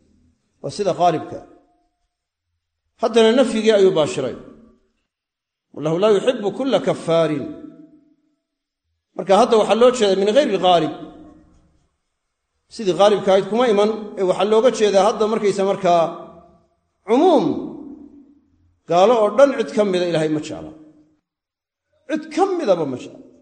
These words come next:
Kulligood waa neceb yihiin. Waxay kala saaraan culammadu nafyigu markuu kulliga baashiro,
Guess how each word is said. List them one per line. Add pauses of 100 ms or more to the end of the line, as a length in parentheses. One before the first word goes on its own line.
(600)
Kulligood
waa
neceb
yihiin. (1900)
Waxay
kala
saaraan
culammadu (720)
nafyigu
markuu
kulliga
baashiro,